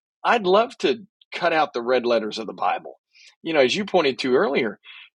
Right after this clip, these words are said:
Jesus challenges us to some pretty hard things. "Love my enemy, pray for those who persecute me." I, I don't want those things. I'd rather that that was not in the Bible. But we, we dance around that and, and Jesus's prayer for unity.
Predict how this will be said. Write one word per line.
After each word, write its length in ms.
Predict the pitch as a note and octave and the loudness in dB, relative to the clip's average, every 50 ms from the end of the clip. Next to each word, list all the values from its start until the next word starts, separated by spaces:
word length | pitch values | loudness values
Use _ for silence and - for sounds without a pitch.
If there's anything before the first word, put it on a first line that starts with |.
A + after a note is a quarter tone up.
| _ - | _ -6
Jesus 400 | - E3 A#3+ C#4+ D#4+ D#4 - - | -2 -2 -2 0 0 -2 -2 0
challenges 540 | - D#3+ D3+ D3+ D3 C#3 B2 A#2+ A#2+ G#2 B2 | 0 0 0 0 0 -2 -2 -4 -2 0 2
us 220 | B2+ A#2 - - | 2 2 0 -4
to 140 | - A#2+ A2 | -4 -4 -4
some 240 | - - A#2 G#2+ G2 | -4 -4 -4 -6 -8
pretty 340 | - - A2 B2 C3 - | -8 -6 -4 -4 -2 -4
hard 400 | - - D3+ D#3 D3 B2+ A2+ G2 | -4 -2 -2 0 0 0 -2 -4
things. 440 | - - D4+ D#4 G#3+ G2 - - - _ | -6 -6 -6 -8 -12 -12 -14 -16 -16 _
"Love 240 | G2 G#2+ B2 C#3 F3+ | -4 0 0 0 2
my 160 | G3+ G3 E3+ | 0 -2 -2
enemy, 280 | C#3 D#3 F#3+ A3+ D#4+ - _ _ _ _ _ _ _ _ _ _ _ _ _ - | -2 -4 -6 -6 -10 -16 _ _ _ _ _ _ _ _ _ _ _ _ _ -4
pray 240 | - C3 C#3 F3+ | 2 2 2 2
for 160 | F#3 - F#3+ E3 | 2 -2 -2 -2
those 240 | D#3+ E3 F3 D#3+ | -2 -2 -2 -2
who 100 | - B2 | -6 -8
persecute 680 | G2+ - - - A2 A#2 - - D#3 - - G3 G#3 - | -10 -10 -8 -6 -6 -4 -4 -6 -6 -8 -8 -8 -8 -8
me." 240 | G#3+ A#3 A#3 G#3+ _ _ _ _ _ _ _ _ _ _ _ - | -8 -10 -10 -12 _ _ _ _ _ _ _ _ _ _ _ -6
I, 120 | - - - _ _ _ _ _ _ _ _ - | -6 -6 -8 _ _ _ _ _ _ _ _ -2
I 120 | C3+ - | 0 0
don't 120 | A3 A#3+ | 0 0
want 180 | B3+ C#4+ C#4 C4 | 0 0 -2 0
those 260 | - D4+ F3+ C3 - | -2 -2 -2 -2 -4
things. 480 | - A2 D#2 - _ - - - - - _ _ - | -8 -10 -14 -18 _ -14 -14 -14 -14 -16 _ _ 2
I'd 160 | D3+ G#3 G#3 | 2 2 4
rather 240 | F#3+ F#3 F#3 F#3 F3 | 2 2 2 0 -2
that 200 | D#3 E3 D3+ - | -6 -6 -4 -2
that 160 | F#3 F3+ F3+ | -4 -4 -4
was 160 | E3+ C#3 C#3 | -6 -8 -8
not 240 | D#3+ E3+ E3+ E3+ E3+ | -6 -6 -6 -6 -6
in 80 | F3 E3 | -8 -8
the 80 | D3+ | -6
Bible. 420 | C#3 D#3 F3+ G#3+ A#3 G#3 - C#2+ - _ _ - - - _ _ _ _ _ _ _ - - | -4 -4 -4 -4 -4 -6 -10 -14 -16 _ _ -20 -20 -20 _ _ _ _ _ _ _ -6 0
But 200 | A#2 D3 C#3+ - - | 2 2 2 0 -2
we, 380 | B2 D#3 F#3+ G3+ G3 D#3 A#2 _ - | -6 -6 -4 -4 -6 -8 -12 _ -10
we 160 | A#2 C#3+ F3 | -8 -8 -8
dance 460 | D#3+ B2+ G#2 C#3+ D#3 F3+ G3 F3+ - F3 | -8 -2 0 2 2 2 2 0 0 0
around 360 | D3 D#3 E3+ G3 A3 G#3 C3+ | 2 2 2 2 0 0 0
that 320 | G#2+ G#2 A2 B2+ - - - | 0 0 0 0 -2 -4 -6
and, 240 | B2 A#2+ B2 A#2+ G#2+ _ _ - | -6 -4 -4 -6 -8 _ _ -8
and 180 | A#2 A2 G2+ | -6 -6 -4
Jesus's 580 | F#2 G2+ A#2+ D3+ F#3+ G#3+ A#3 G#3 - G3 E3+ - | -4 -2 -2 -2 -2 -2 -4 -4 -2 -2 -4 -2
prayer 360 | - - F#3 G3+ B3 A#3+ E3 | 0 2 2 2 2 0 -4
for 120 | - - | -4 -6
unity. 640 | C#3 B2+ A2 A2+ D3 G#3+ C#4 D#4 C4+ - - - - | -6 -6 -4 -4 -4 -4 -4 -4 -8 -8 -10 -14 -18